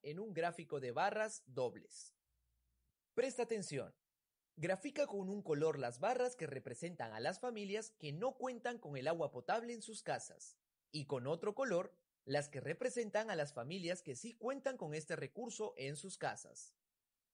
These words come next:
Responde las siguientes interrogantes en los recuadros de texto.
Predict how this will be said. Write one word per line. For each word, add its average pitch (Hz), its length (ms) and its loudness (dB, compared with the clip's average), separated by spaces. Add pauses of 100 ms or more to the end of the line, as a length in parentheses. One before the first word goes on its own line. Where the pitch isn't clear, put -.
(3250)
Responde 269 520 2
las 233 140 4
siguientes 151 460 -4
interrogantes 139 800 0
en 147 100 -4
los 120 140 -6
recuadros 156 520 4
de 143 80 -2
texto. - 440 -6